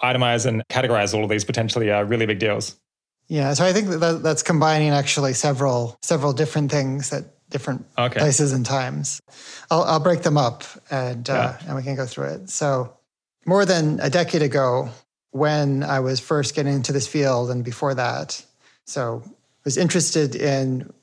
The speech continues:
Speaker 2: what are the other potential big deals and wanted to make sure, so first, not missing something huge and more important than what I'm currently working on. And second, it's helpful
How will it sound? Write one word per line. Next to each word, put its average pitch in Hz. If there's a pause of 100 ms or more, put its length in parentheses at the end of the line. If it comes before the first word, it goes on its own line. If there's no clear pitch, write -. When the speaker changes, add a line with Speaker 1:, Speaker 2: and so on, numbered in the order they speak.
Speaker 2:
what 165
are 156
the 139
other 135
potential 135 (140)
big 131
deals 131 (100)
and 127
wanted 135
to 131
make 135
sure, 127
so 120 (520)
first, - (160)
not 165
missing 147
something 139
huge 131
and 131
more 135 (140)
important 135
than 135
what 127
I'm 120
currently 139
working 120
on. 160 (880)
And 143
second, 175 (320)
it's -
helpful 185